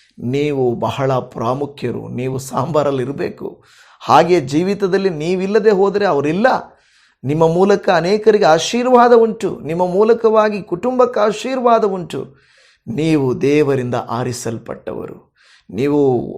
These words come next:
ಒಂದೇ ಸ್ಥಳದಲ್ಲಿ ಕೂತ್ಕೊಂಡಿರ್ಬೋದು, ನಿಮಗೇನು ವಿದ್ಯಾಭ್ಯಾಸ ಇಲ್ಲದೇ ಇರಬಹುದು, ನಿಮಗೆ ಅಂಥ ಲೋಕಜ್ಞಾನ ಇಲ್ಲದೇ ಇರಬಹುದು, ಆದರೆ ಚಿಂತೆ ಮಾಡಬೇಡಿ, ಕರ್ತನು ನಿಮ್ಮನ್ನು ಪ್ರೀತಿಸಿ ನಿಮ್ಮನ್ನು ಆರಿಸಿಕೊಂಡಿದ್ದಾನೆ. ನನ್ನ ಪ್ರಿಯ ದೇವಜನವೇ,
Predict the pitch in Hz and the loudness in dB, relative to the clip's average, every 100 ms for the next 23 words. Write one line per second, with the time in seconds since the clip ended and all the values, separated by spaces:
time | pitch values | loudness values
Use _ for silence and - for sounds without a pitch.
0 | - 120 123 151 165 175 - 160 180 175 | -10 -2 2 4 4 2 2 2 2 0
1 | 160 180 175 190 180 185 170 185 175 170 | -2 -6 -2 0 0 0 0 0 0 -2
2 | 127 110 143 175 160 127 131 170 180 160 | -4 -4 -4 -2 -4 -6 4 8 8 6
3 | 175 175 156 143 170 175 190 185 185 185 | 2 2 -2 -4 -2 0 0 0 0 2
4 | 185 180 - - - - 147 160 165 151 | 0 -4 -10 -20 -14 -4 -2 4 4 4
5 | 170 185 170 156 175 190 147 151 156 185 | 0 0 2 2 0 -2 -4 -2 0 0
6 | 185 170 185 190 190 180 190 196 196 - | 0 -2 0 2 2 0 2 2 2 0
7 | - _ _ - 123 101 104 - 135 131 | -10 _ _ -10 -8 -8 -8 -8 -6 -6
8 | 117 104 - - - - - 127 123 - | -6 -8 -10 -10 -12 -12 -8 -4 -4 -4
9 | 127 117 113 123 123 113 110 - 127 139 | -6 -4 -6 -6 -6 -8 -10 -10 -6 -6
10 | 135 131 - 139 123 - - _ 120 123 | -6 -8 -4 -4 -4 -12 -20 _ -2 -2
11 | 120 123 160 196 - 175 165 139 135 - | 0 2 4 4 2 0 0 -4 -4 -6
12 | 113 113 113 _ _ _ - 156 160 180 | -6 -6 -12 _ _ _ 0 0 4 4
13 | 180 196 190 202 180 147 185 | 6 4 2 0 -2 -4 -6